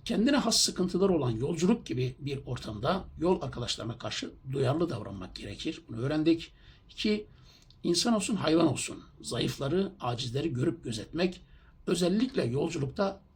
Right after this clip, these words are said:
daha büyük bir önem kazanır. Bunu öğrendik ve son olarak üç, her konuda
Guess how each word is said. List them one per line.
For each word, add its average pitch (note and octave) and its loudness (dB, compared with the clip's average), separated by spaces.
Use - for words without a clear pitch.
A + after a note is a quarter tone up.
daha F3+ 0
büyük B2 -4
bir - -8
önem B2 0
kazanır. C3 -6
Bunu G#2+ -8
öğrendik D#3 0
ve D3+ -4
son A3 -2
olarak G#2 -8
üç, - -2
her A3+ 0
konuda A#2+ -8